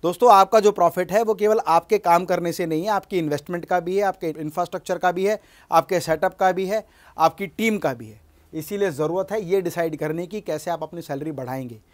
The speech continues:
उसके लिए ज़रूरत है अपनी टीम को डेवलप करने की। Number of team में स्टाफ डेवलप करें, जब स्टाफ डेवलप होगा तो ज़रूरत पड़ेगी जगह की, जगह की ज़रूरत पड़ेगी तो इंफ्रास्ट्रक्चर डेवलपमेंट होगा, इंफ्रास्ट्रक्चर डेवलपमेंट होगा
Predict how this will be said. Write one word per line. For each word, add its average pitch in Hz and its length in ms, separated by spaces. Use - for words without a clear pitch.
उसके 160 260
लिए 175 100
ज़रूरत 160 400
है 226 80
अपनी 202 220
टीम 151 260
को 185 100
डेवलप 131 320
करने 117 240
की। 107 220
Number 190 280
of 233 100
team 208 120
में 220 180
स्टाफ 175 300
डेवलप 196 320
करें, 214 240
जब 185 120
स्टाफ 196 300
डेवलप 196 300
होगा 196 220
तो 196 140
ज़रूरत 147 380
पड़ेगी 165 280
जगह 143 260
की, 190 200
जगह 147 240
की 180 100
ज़रूरत 175 280
पड़ेगी 170 280
तो 156 120
इंफ्रास्ट्रक्चर 175 680
डेवलपमेंट 175 420
होगा, 185 240
इंफ्रास्ट्रक्चर 226 680
डेवलपमेंट 180 460
होगा 175 280